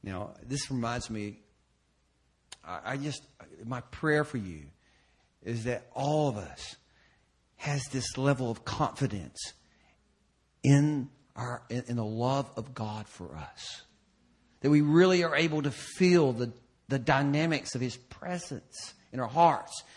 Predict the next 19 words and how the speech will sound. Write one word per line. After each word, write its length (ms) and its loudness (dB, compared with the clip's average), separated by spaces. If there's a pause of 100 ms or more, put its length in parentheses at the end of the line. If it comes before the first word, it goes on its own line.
(120)
That 80 6
our 80 6
hearts 500 4
are, 160 6 (380)
are 80 0
stirred 720 10
and, 180 2 (300)
and, 160 2
and, 180 2
and 220 2
stretched 720 10
and, 160 4 (160)
and 100 4
that, 240 -2
that 120 -2
we 120 4
feel 400 8
the 120 12
emotions. 880 12